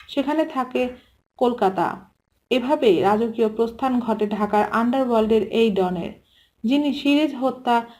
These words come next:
চাঁদাবাজি সহ অসংখ্য মামলার আসামি। কাশিমপুর থেকে বেনাপোল এ পর্যন্ত সড়ক নিরাপদ রাখতে বিকাশকে খরচ করতে হয়েছে পাঁচ কোটি টাকা। সেই বিকাশ কলকাতাও ছেড়েছেন। তিনি এখন আছেন ফ্রান্সে।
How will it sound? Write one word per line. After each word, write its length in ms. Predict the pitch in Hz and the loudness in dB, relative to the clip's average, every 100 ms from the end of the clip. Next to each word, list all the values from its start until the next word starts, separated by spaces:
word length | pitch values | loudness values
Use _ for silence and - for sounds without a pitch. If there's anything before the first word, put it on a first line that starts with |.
| _ - | _ 2
চাঁদাবাজি 520 | 240 262 269 247 247 | 2 4 2 0 -2
সহ 280 | - 220 226 | -2 0 0
অসংখ্য 600 | - 233 - 294 285 277 | 0 0 -2 -6 -2 0
মামলার 540 | 214 208 214 214 208 | 2 4 4 4 2
আসামি। 640 | - 208 208 196 190 208 - _ _ - | 0 -4 -2 -2 -2 -6 -12 _ _ -4
কাশিমপুর 500 | 247 - 294 302 302 | -4 -2 -6 -4 -4
থেকে 340 | 294 254 247 | -4 -4 -2
বেনাপোল 540 | 214 233 254 254 262 - | 0 0 0 0 -2 0
এ 180 | 247 277 | 0 0
পর্যন্ত 380 | 302 294 294 285 | 0 -2 -4 -4
সড়ক 500 | 262 - 226 247 277 | -6 -2 2 2 0
নিরাপদ 440 | 247 240 226 226 220 | 0 0 0 0 0
রাখতে 340 | 208 208 208 | -2 -2 -2
বিকাশকে 560 | 202 226 262 262 - 208 | -2 -2 -4 -4 -2 -2
খরচ 400 | 208 226 262 - | 2 0 0 -2
করতে 320 | 220 208 214 | -2 0 -2
হয়েছে 520 | 208 208 196 202 196 - - _ | 0 0 2 0 0 -6 -20 _
পাঁচ 280 | 233 240 240 | 0 0 0
কোটি 280 | - 220 202 | -2 0 0
টাকা। 600 | 190 165 151 - - _ _ _ _ | 0 -2 -4 -6 -10 _ _ _ _
সেই 260 | - 311 | 0 2
বিকাশ 460 | 311 269 269 247 214 | 2 0 2 2 0
কলকাতাও 580 | - 262 262 285 294 277 | 0 0 0 0 0 0
ছেড়েছেন। 600 | 277 233 196 202 190 185 | 0 -2 -2 -2 -6 -6
তিনি 280 | - 226 233 | -2 0 0
এখন 340 | 214 214 226 | -2 0 0
আছেন 340 | 208 208 214 | 0 0 -2
ফ্রান্সে। 640 | 208 - 220 214 214 170 | 0 0 2 2 0 -4